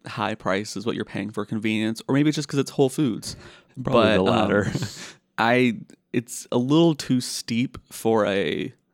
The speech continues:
Speaker 1: not, like, for a queso that doesn't stand up to what it's supposed to be replicating. I would just, like, save,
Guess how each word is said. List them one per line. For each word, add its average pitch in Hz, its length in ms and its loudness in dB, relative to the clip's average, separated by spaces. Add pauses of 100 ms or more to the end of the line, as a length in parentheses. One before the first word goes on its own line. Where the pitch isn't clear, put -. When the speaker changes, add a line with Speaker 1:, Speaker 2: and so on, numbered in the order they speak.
(440)
Speaker 1:
not, 113 480 0
like, 104 180 -2
for 104 140 0
a 104 40 -4
queso 113 280 -2
that 87 80 0
doesn't - 280 -2
stand 110 400 -2
up 95 220 -4
to 113 140 -4
what 110 120 -2
it's - 140 -8
supposed - 300 -6
to - 40 -14
be 113 280 -6 (180)
replicating. 131 880 -2 (260)
I 123 100 2
would 123 120 2
just, 120 160 -4
like, 101 180 -4
save, 113 920 -2